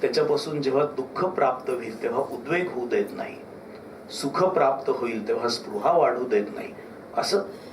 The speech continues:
जसं तारेवरून चालावं, तशा प्रकारची एक जीवनाची पद्धत तो स्वतःहून प्रयोग करत करत आनंदाच्या मार्गावरून चालत चालत अनुसरतो.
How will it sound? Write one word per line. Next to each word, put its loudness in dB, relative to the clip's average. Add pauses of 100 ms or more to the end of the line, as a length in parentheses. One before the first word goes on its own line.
(440)
जसं 0 (140)
तारेवरून 4
चालावं, 6 (1800)
तशा 4
प्रकारची 4
एक 0
जीवनाची 2
पद्धत 0 (280)
तो -4 (2000)
स्वतःहून 2 (2000)
प्रयोग 2
करत 2
करत 0
आनंदाच्या 2
मार्गावरून 2
चालत 0
चालत 2
अनुसरतो. -2